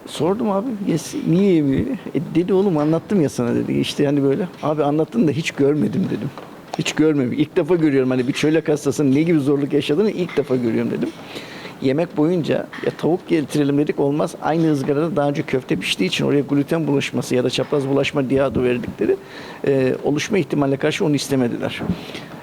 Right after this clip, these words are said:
E, et olmadı çünkü aynı ızgarayı kullanamıyorlar. Balık olmadı çünkü balık tavasının nasıl olduğunu emin olmadıkları için kullanmıyorlar. Çünkü çocuklar hassas. Çölyak hastalığı çok başka bir şey. Biz burada gördük onu, öğ-, öğrendik.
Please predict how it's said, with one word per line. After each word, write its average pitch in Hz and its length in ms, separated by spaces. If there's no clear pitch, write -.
E, 127 360
et 160 240
olmadı 151 400
çünkü 151 240
aynı 135 200
ızgarayı 139 300
kullanamıyorlar. 127 760
Balık 143 260
olmadı 160 460
çünkü 151 420
balık 151 220
tavasının 151 520
nasıl 151 220
olduğunu 139 400
emin 143 260
olmadıkları 139 500
için 147 260
kullanmıyorlar. 135 640
Çünkü 131 180
çocuklar 127 380
hassas. 117 380
Çölyak 196 360
hastalığı 165 580
çok - 180
başka 147 320
bir 131 40
şey. - 180
Biz 127 140
burada 165 200
gördük 120 420
onu, 120 160
öğ-, 120 200
öğrendik. 131 480